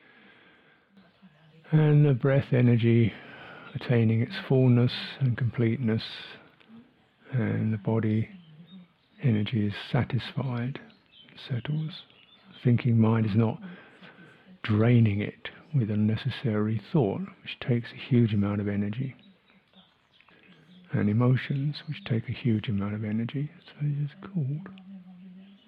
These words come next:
Mm. So we need to recognize this,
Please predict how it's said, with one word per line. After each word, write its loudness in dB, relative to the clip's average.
Mm. -2
So -20
we 6
need 4
to 2
recognize 4
this, -2